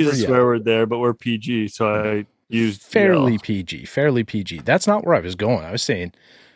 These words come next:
Speaker 2: Bryce almost went down this head cover <laughs> route. Do you have it
Speaker 1: I
Speaker 2: close
Speaker 1: did,
Speaker 2: by, Bryce?
Speaker 1: did.
Speaker 2: Yeah.
Speaker 1: Uh, I don't know. I think I put it back over there. I can grab it quick.
Speaker 2: Maybe we'll
Speaker 1: Hold
Speaker 2: try
Speaker 1: on.
Speaker 2: and grab a photo.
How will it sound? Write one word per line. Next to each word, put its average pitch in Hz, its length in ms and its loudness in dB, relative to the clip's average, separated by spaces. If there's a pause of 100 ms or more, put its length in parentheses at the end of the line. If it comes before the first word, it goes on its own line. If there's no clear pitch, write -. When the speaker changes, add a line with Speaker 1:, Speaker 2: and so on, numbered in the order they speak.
(460)
Speaker 2:
Bryce 151 320 2
almost 190 380 0
went 135 240 0
down 143 200 4
this 143 180 0
head 131 220 -2
cover 120 320 0
<laughs> 95 140 -8
route. 110 420 0 (680)
Do 123 80 -4
you 143 120 4
have 143 200 4
it 190 140 2
Speaker 1:
I 123 60 4
Speaker 2:
close 147 160 4
Speaker 1:
did, 131 60 6
Speaker 2:
by, 120 200 4
Bryce? 165 160 2
Speaker 1:
did. 123 280 0 (100)
Speaker 2:
Yeah. 135 300 2 (240)
Speaker 1:
Uh, 120 680 0
I 127 220 2
don't 139 140 4
know. 123 120 2
I 123 80 2
think 139 180 2
I 127 60 4
put 123 200 0
it 117 80 0
back 117 240 2
over 113 200 0
there. 113 120 0
I 123 100 2
can 123 220 -10
grab 110 280 -2
it 110 80 -12
quick. 117 180 -6
Speaker 2:
Maybe 156 200 0
we'll 233 120 -2
Speaker 1:
Hold - 40 -6
Speaker 2:
try 160 180 0
Speaker 1:
on. 147 40 2
Speaker 2:
and 135 80 0
grab 120 220 2
a 107 60 -2
photo. 90 540 -4